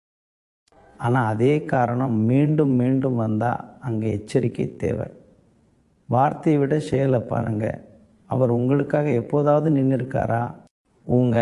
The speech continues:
கஷ்டத்தை உண்மையா புரிஞ்சுக்கிட்டாரா? இதெல்லாம் இல்லைன்னா அந்த மனிதர் உங்களுக்காக இல்லை.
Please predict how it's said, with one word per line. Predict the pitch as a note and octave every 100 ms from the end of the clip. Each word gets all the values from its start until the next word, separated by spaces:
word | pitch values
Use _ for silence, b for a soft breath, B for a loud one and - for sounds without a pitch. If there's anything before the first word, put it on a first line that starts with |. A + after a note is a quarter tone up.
| A2+ G#2+ - - -
கஷ்டத்தை | A#2+ A#2+ - D#3 D3+ - C3 - - - _
உண்மையா | B2+ C3 D3+ D#3+ E3+
புரிஞ்சுக்கிட்டாரா? | D#3+ D3+ C3+ B2+ A#2 - A2 G2+ - - - _ _ _ _ _ _ _ _ _ _ _
இதெல்லாம் | D3+ D#3 G3 A3
இல்லைன்னா | F3+ D#3+ F3 E3+ - -
அந்த | C#3 D3 C#3+
மனிதர் | C3+ D#3 F3 D3+
உங்களுக்காக | C#3 C#3+ C#3+ C#3+ C3+ B2
இல்லை. | A2+ -